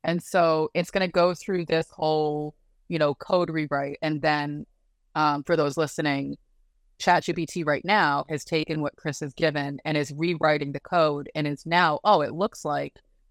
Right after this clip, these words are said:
what it's now also giving us is the actual analysis of the code that it's written.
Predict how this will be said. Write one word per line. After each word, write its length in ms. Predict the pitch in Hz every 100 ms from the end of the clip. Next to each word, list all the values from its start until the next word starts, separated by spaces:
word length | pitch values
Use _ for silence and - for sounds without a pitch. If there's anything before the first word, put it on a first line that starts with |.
| -
what 120 | 165
it's 160 | 151 -
now 180 | 175 160
also 300 | 151 147 156
giving 340 | 156 147 147
us 280 | 143 143 - -
is 600 | 151 147 147 139 - - _ _ _ _ 165
the 80 |
actual 340 | 160 160 170 147
analysis 920 | 147 165 185 160 - 120 160 - _ _ _ _ -
of 240 | 170 160 139
the 100 | 151
code 400 | - 165 151 139
that 140 | 143
it's 180 | - -
written. 400 | 240 143 139